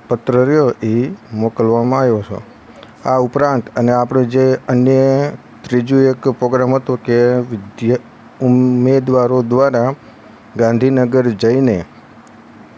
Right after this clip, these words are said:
શિક્ષણ મંત્રી કે અધિકારીઓ સાથે રૂબરૂ મુલાકાત કરીને રજૂઆત કરવાની. તો તમે જોઈ શકો છો કે ઘણા ટેટ ટાટ મિત્રો દ્વારા પણ આજે ગાંધીનગર જઈને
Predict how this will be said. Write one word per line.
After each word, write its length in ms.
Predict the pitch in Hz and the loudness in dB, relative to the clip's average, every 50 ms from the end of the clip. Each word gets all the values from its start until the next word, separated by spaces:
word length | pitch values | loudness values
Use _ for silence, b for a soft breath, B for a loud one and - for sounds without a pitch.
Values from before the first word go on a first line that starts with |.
| - - - | -20 -20 -16
શિક્ષણ 600 | - - - - - - - - - 147 139 139 | -8 -6 -6 -6 -6 -10 -10 -6 -2 -2 0 2
મંત્રી 560 | 135 135 131 135 127 131 139 131 135 139 135 131 - - - - - - - - - - - - | 2 2 0 0 -2 -2 -2 0 0 0 -2 -4 -8 -20 -20 -20 -20 -20 -20 -20 -20 -20 -10 -4
કે 180 | - 135 135 | 0 2 2
અધિકારીઓ 600 | 131 120 107 117 127 123 - - 123 123 131 131 | 2 2 2 0 -2 -2 0 0 0 2 2 0
સાથે 360 | 123 - 131 127 117 - - | 0 0 -2 -4 -4 -2 -2
રૂબરૂ 380 | 120 117 113 113 113 120 127 127 | 0 0 0 0 0 0 0 0
મુલાકાત 560 | 120 123 120 123 123 117 - 123 117 120 - | 2 2 2 0 0 0 -2 -2 -4 -2 -2
કરીને 640 | - 135 135 139 135 127 120 117 117 120 120 127 123 | -2 0 2 2 2 2 2 2 2 2 0 0 0
રજૂઆત 420 | 113 110 101 104 113 113 117 113 - - | 0 -2 -2 -2 0 0 0 0 -2 -2
કરવાની. 380 | 131 127 135 131 123 120 117 | -2 0 2 2 0 0 -2
તો 160 | 110 - 113 | -2 -4 -6
તમે 280 | 107 - 117 107 113 117 | -6 -4 -4 -2 -2 -2
જોઈ 220 | 113 120 135 127 | -2 -2 -4 -4
શકો 340 | 110 - 107 98 - 104 101 | -4 -4 -6 -6 -4 -4 -4
છો 200 | 95 - 107 107 | -4 -2 -4 -4
કે 260 | 107 - - 110 107 107 110 113 113 117 117 120 120 - - - - | -4 -6 -4 -2 0 2 2 0 0 -2 -4 -6 -10 -14 -16 -8 -4
ઘણા 260 | 107 107 113 113 117 | -2 -2 0 0 -2
ટેટ 240 | 110 - - 113 110 - - | -4 -2 -4 -6 -6 -4 -2
ટાટ 300 | 120 117 113 - - 127 | -2 -2 -2 -2 -4 -4
મિત્રો 440 | 120 117 113 107 104 - - 117 | -2 -2 -2 -4 -4 -4 -4 -4
દ્વારા 280 | 107 107 110 110 113 113 | -2 0 0 0 0 0
પણ 220 | 104 - 117 110 | -2 -2 -4 -2
આજે 440 | 110 104 104 101 95 95 107 110 113 | -2 -2 -2 -4 -4 -4 -2 -2 -2
ગાંધીનગર 600 | 104 - 107 104 101 107 104 107 107 98 110 110 | -2 -4 -4 -4 -4 -2 -2 -2 -4 -2 -4 -4
જઈને 580 | 101 95 92 113 120 131 127 113 107 107 113 | -4 -4 -2 -2 -2 0 0 0 0 0 -2